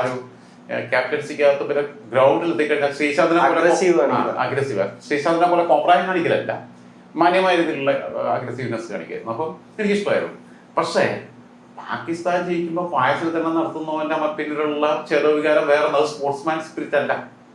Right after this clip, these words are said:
Speaker 2: അതൊരു മതവികാരമാണ്.
Speaker 1: അവന്റെ രാജ്യം എന്നുള്ള സാധനം കൊണ്ട് നടക്കുന്ന ഒരു സാധനമാണ്. അപ്പൊ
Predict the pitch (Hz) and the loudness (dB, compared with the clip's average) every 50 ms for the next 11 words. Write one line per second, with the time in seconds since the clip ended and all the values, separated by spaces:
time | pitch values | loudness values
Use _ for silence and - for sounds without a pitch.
0 | - - 151 175 180 190 190 185 180 185 185 190 180 185 185 185 175 151 147 165 | -10 -4 -2 0 0 2 2 4 4 4 4 4 4 4 4 4 4 4 4 4
1 | 165 165 175 170 165 160 156 151 151 160 165 165 156 151 151 151 156 156 147 147 | 2 2 2 2 2 2 2 2 0 -2 -2 -2 0 0 0 0 0 0 0 0
2 | 151 151 151 151 151 156 147 143 143 147 147 143 131 139 143 139 135 120 104 101 | 0 0 -2 -2 -2 -2 -2 -2 -2 -2 -4 -4 -2 -2 -2 -2 -2 -4 -4 -6
3 | 101 - - 131 - | -8 -8 -8 -8 -8